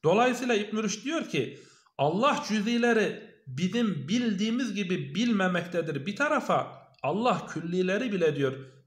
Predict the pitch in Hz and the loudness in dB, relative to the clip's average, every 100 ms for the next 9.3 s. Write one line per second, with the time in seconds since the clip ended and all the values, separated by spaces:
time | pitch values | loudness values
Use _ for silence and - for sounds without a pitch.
0 | - 123 170 185 165 147 135 143 135 127 | -16 -6 -2 0 2 0 0 0 -2 -2
1 | 131 127 120 120 113 98 - - _ _ | -4 -4 -2 -2 -2 -6 -12 -20 _ _
2 | _ _ 123 127 170 202 220 214 277 247 | _ _ -6 2 4 4 2 0 0 2
3 | 170 117 - - _ _ _ _ _ _ | 2 0 -6 -20 _ _ _ _ _ _
4 | - 139 135 131 120 120 156 208 214 247 | -2 2 2 2 0 2 2 2 0 0
5 | 185 160 262 247 208 202 - 170 131 98 | 0 2 2 2 0 -4 0 0 0 -4
6 | - - _ _ _ _ _ _ _ _ | -12 -20 _ _ _ _ _ _ _ _
7 | _ - - - - - - - 175 202 | _ -20 -20 -18 -18 -20 -20 -4 0 0
8 | 151 135 131 123 127 190 185 185 156 - | 0 -2 -2 -2 -2 -2 -2 -4 -6 -2
9 | 170 143 120 | -2 -2 -6